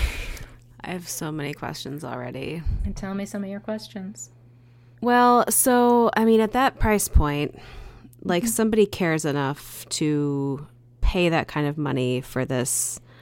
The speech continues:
Speaker 2: you know, corrective education for their child. So my first question is, what was the bill of goods sold to these parents, these caregivers, whoever is,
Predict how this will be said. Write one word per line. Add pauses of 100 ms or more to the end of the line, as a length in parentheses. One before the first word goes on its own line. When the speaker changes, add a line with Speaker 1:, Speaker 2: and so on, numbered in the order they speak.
(600)
Speaker 2:
you
know,
corrective
education
for
their
child.
So (720)
my
first
question
is,
what
was
the
bill
of
goods
sold
to
these (380)
parents,
these
caregivers,
whoever
is,